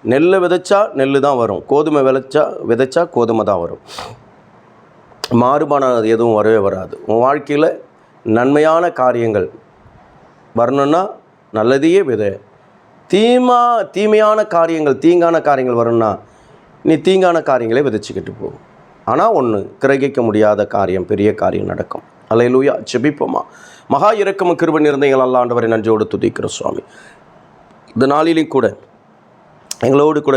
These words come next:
நீர் பேசின வார்த்தைகளுக்காக ஸ்தோத்திரம். உம்முடைய கரத்தில் முற்றிலும் ஒப்பு கொடுக்கிறோம்.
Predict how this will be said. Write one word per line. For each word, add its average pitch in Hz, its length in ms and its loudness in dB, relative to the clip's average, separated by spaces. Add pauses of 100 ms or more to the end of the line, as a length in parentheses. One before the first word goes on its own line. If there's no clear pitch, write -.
நீர் 120 200 -6
பேசின 127 340 0
வார்த்தைகளுக்காக 113 640 -2
ஸ்தோத்திரம். 147 500 -2 (380)
உம்முடைய 107 240 -4
கரத்தில் 127 340 0
முற்றிலும் 120 360 0
ஒப்பு 123 220 -2
கொடுக்கிறோம். 135 460 0